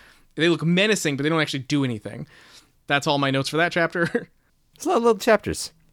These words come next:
Speaker 2: I'll have to get used to this.
Speaker 1: A lot of chapters. It's, it's, yeah, it's, it's, it's bizarre. Uh, do you have any more notes for chapter four?
Speaker 2: Nope.
Speaker 1: Then that brings us to chapter five.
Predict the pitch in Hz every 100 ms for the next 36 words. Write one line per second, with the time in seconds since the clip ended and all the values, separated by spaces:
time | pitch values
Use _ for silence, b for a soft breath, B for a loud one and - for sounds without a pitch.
0 | _ _ - 127 135 135 131 92 208 403
1 | - 381 147 139 139 - - - - -
2 | 240 127 147 - 147 131 - 151 180 104
3 | B B B B 135 131 135 139 151 165
4 | 170 175 175 170 175 175 175 190 196 202
5 | 156 b b b b b b _ _ -
6 | 131 156 170 156 160 151 170 160 196 190
7 | 143 139